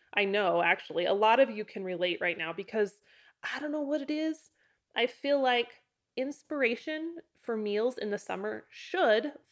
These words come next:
flow so easily. And at least for me, it just doesn't. Um, I'm usually distracted. I'm hot. I wanna be outside. I'm just not thinking about the kitchen. And so sometimes I really struggle with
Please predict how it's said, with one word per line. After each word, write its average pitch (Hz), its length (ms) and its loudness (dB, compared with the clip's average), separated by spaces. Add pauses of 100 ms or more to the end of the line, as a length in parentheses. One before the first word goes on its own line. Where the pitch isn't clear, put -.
(160)
flow 214 760 2
so 254 520 0
easily. 254 540 -2 (600)
And 220 240 2
at - 100 0
least 233 260 -6
for 285 120 -6
me, 247 400 -6 (400)
it - 240 -2 (320)
just 208 520 -4 (260)
doesn't. - 560 -8 (340)
Um, 190 380 -2
I'm 190 100 -4
usually 196 240 -2
distracted. 294 640 4
I'm 180 160 -2
hot. 285 600 2
I 214 60 0
wanna 202 220 0
be 185 100 -4
outside. 262 800 2
I'm 185 260 -2
just 202 220 -2
not 214 500 0 (580)
thinking 254 360 -2
about 208 240 2
the 196 60 -4
kitchen. 196 420 -6
And 202 120 -2
so 240 120 2
sometimes 277 440 -4
I 302 60 2
really 220 320 0
struggle 180 380 -2
with 165 260 -4